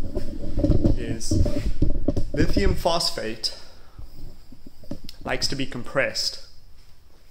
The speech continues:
It likes a little bit of, um,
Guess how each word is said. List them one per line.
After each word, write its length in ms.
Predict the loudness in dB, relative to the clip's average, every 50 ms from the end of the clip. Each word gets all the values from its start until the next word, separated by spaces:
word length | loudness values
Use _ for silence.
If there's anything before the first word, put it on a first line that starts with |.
| -20 -20 -20 -20 -20 -20 -20 -20 -20 -20 -20 -20 -20 -20 -20 -20 -20 -20 -10
It 60 | -2
likes 220 | -2 -2 0 0
a 60 | 0 2
little 220 | 4 4 2 2
bit 180 | 2 0 0 0
of, 260 | 0 -2 -2 -2 -2
um, 440 | -2 -2 -2 -4 -6 -8 -10 -12